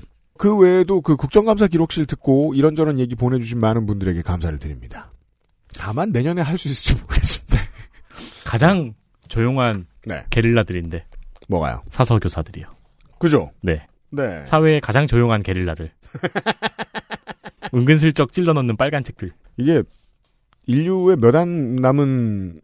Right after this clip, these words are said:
Speaker 1: 기초복지일지도 몰라요.
Speaker 2: 맞습니다.
Speaker 1: 그 행정조직으로서의 국가는 다른 어떤 것보다도 다른 모든 문화 콘텐츠는 자본이 누리게 해주는데 책만큼은 공짜로 지급하려고 엄청 애쓰죠.
Speaker 2: 음, 음, 그렇죠.
Speaker 1: 네.
Speaker 2: 네.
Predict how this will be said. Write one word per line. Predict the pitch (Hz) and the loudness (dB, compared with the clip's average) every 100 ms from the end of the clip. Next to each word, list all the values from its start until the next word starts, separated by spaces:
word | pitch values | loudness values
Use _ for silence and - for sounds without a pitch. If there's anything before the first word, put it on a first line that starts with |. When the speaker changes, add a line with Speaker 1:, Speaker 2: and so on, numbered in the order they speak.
| - | -18
Speaker 1:
기초복지일지도 | - - 131 113 - 107 - - | 0 2 2 0 2 2 2 -4
몰라요. | 85 65 50 - | -4 -4 -8 -8
Speaker 2:
맞습니다. | - 101 - 101 - - - _ | 2 2 2 -4 -4 -12 -20 _
Speaker 1:
그 | - 113 104 | -2 0 2
행정조직으로서의 | 143 220 254 208 151 127 127 123 | 0 0 2 4 4 4 2 2
국가는 | 110 101 120 110 107 165 156 73 67 | -2 2 4 4 4 0 -4 -6 -4
다른 | 127 175 | -2 0
어떤 | 127 - 175 | 0 -2 -4
것보다도 | 160 - 107 101 131 110 64 - _ - | -4 -6 -4 -4 -4 -6 -8 -18 _ 0
다른 | 151 220 185 | 2 4 4
모든 | 131 185 214 | 4 4 2
문화 | 143 180 | 2 0
콘텐츠는 | - 180 - 160 - 156 151 160 151 139 113 92 - _ | 2 0 0 -2 2 2 4 2 0 0 -2 -4 -8 _
자본이 | - 120 120 165 143 | -4 -2 2 2 4
누리게 | 104 117 123 | 2 4 4
해주는데 | 131 131 110 98 127 71 71 _ - - _ | 4 0 -2 0 0 -2 -6 _ -20 -20 _
책만큼은 | - - 240 247 233 196 190 | -2 0 2 2 2 0 0
공짜로 | 165 131 139 165 | 2 0 4 4
지급하려고 | 151 127 - 131 117 107 | 2 0 2 4 6 4
엄청 | 147 160 | 4 2
애쓰죠. | 95 - 67 - - - | 2 0 -6 -8 -10 -2
Speaker 2:
음, | 107 98 95 - | 0 0 -2 0
음, | 107 90 85 | 2 2 0
그렇죠. | - 110 - 92 87 85 - _ | 4 4 4 2 2 0 -8 _
Speaker 1:
네. | 120 110 82 64 | 2 4 2 -6
Speaker 2:
네. | 95 82 80 | -6 -6 -10